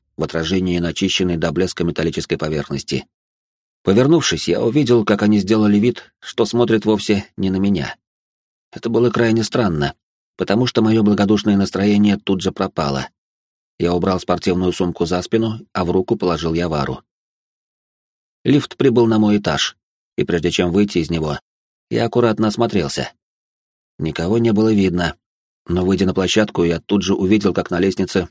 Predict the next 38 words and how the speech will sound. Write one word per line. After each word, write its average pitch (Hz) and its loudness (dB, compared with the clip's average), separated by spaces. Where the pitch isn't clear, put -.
прижавшись 90 -2
боком 87 0
к - -10
стене 87 -2
и - -2
сидя 107 2
прямо 98 2
на 92 0
бетонных 92 0
ступеньках, 87 -4
спит - -4
черноволосая 107 2
миниатюрная 92 0
девушка 98 0
лет 85 0
восемнадцати. 82 -6
Лица 104 2
ее 139 4
не 127 4
было 123 4
видно, 95 0
но 113 0
я, 104 2
зная, 85 -2
как - -6
мне 87 -2
везет 95 2
с 80 -10
девушками, 92 0
стал - -4
аккуратнее 104 2
ступать, 104 -2
чтобы 90 -4
пробраться 90 -2
мимо, 95 2
не 80 -2
потревожив 87 -2
ее. 69 -4